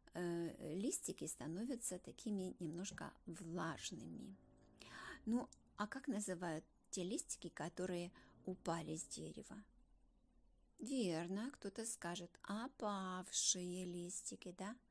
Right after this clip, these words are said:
Опавшие. А те ещё, которые не упали, то, естественно, те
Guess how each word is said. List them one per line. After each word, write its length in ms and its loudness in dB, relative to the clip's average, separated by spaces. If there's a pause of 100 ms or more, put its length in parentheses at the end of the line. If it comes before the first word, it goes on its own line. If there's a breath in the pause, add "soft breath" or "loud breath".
(380 soft breath)
Опавшие. 1500 -2 (1600 loud breath)
А 160 4
те 540 6
ещё, 800 4
которые 720 2 (140)
не 260 2
упали, 960 4 (800 soft breath)
то, 80 0
естественно, 1000 6 (180)
те 220 2